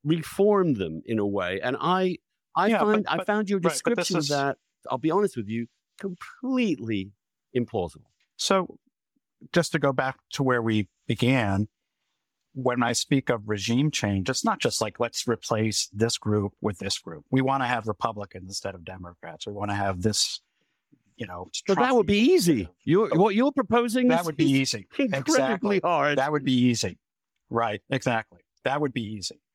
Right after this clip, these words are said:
Speaker 2: So what I'm proposing is actually not just change the elite. As you, as you point out, and as I regularly point out in the book, there's always going to be an elite.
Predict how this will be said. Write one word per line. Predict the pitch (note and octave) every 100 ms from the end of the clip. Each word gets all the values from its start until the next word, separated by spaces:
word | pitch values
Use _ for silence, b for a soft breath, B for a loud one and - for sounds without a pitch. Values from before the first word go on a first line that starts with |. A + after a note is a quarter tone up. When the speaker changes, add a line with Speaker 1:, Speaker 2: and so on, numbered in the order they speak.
| _ -
Speaker 2:
So | C#3
what | C3+
I'm | C#3
proposing | C#3 D3 D3+ C3+
is | A#2+
actually | B2 A#2+ B2+ A2+
not | A2 B2
just | - A2 -
change | - B2 G#2+ G#2
the | G2+
elite. | G#2+ F#3+ - -
As | B2 -
you, | D#3+ _ -
as | C3 C3
you | E3+
point | F#3+ E3+
out, | C3+ C#3+
and | A#2+
as | A#2
I | A2+ A2 G#2 _ _ _
regularly | G#2 B2 D3 D3 C3+
point | - B2+
out | A#2 A#2
in | B2 G#2+
the |
book, | - D#3+ D#3 - _ _ _
there's | C#3+ C#3+
always | B3+ B3+
going | - G#2+
to | F#2+
be | G#2
an | G2
elite. | F#2 E2 -